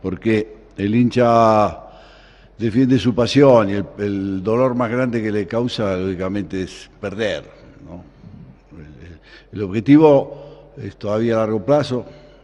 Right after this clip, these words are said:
las cosas no funcionaron bien en el primer semestre, creo que yo no llegué, llegué en, en enero del, del veinte, o sea, en diciembre estuve aquí en conversaciones, este, y nosotros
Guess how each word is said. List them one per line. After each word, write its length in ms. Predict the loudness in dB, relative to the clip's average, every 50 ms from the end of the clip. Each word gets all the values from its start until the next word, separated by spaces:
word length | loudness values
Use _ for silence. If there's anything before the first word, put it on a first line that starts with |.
| _ _ -10
las 200 | -6 -6 -6 -4
cosas 320 | -4 -6 -8 -6 -6 -4 -2
no 140 | -2 -2
funcionaron 580 | -2 -4 -6 -6 -4 -6 -4 -4 -4 -4 -4 -4
bien 160 | -4 -4 -2
en 80 | -2 -4
el 80 | -4
primer 240 | -6 -6 -6 -6 -6
semestre, 540 | -6 -6 -4 -2 -2 -4 -4 -8 -12 -14 -14 -16 _ -20 -20 -20 -20 -20 -20 _ _
creo 180 | -12 -12 -10 -8
que 280 | -8 -6 -6 -8 -8 -12 -16 -20 -20 -20 -20 -12
yo 140 | -8 -6 -6
no 100 | -6 -4
llegué, 260 | -4 -4 -6 -6 -8
llegué 340 | -8 -8 -4 -2 0 2 4
en, 920 | 4 2 2 2 0 -2 -2 -2 -4 -4 -4 -4 -6 -6 -8 -10 -12 -16 -20 -20 -20 -20 -20 -20 _ -16
en 160 | -12 -10 -8
enero 420 | -6 -2 0 2 4 4 4 4 4
del, 160 | 2 0 -2
del 160 | -4 -4 -2
veinte, 360 | 0 0 0 0 -2 -4 -8
o 20 | -10
sea, 160 | -8 -8 -8
en 100 | -8 -10
diciembre 440 | -12 -12 -8 -6 -6 -4 -4 -6 -8
estuve 260 | -6 -4 -4 -2 -4
aquí 260 | -4 -6 -8 -10 -10 -12 -12
en 180 | -12 -12 -12 -10
conversaciones, 680 | -10 -10 -10 -10 -12 -12 -16 -12 -8 -6 -6 -6 -8 -10 -14 -20 -20 -20 -20 -20 -20 -20 -20 -20 -20 -20 _ _ _ _ -16
este, 800 | -12 -12 -10 -12 -12 -16 _ _ -10 -8 -6 -6 -6 -6 -8 -10 -12 -12 -14 -12 -14 -14 -16 -18 -20 -20 -20 -20 _ _ _ _ _ -20 -20 -20 _ _ _
y 60 | -12
nosotros 360 | -8 -8 -4 0 0 0 0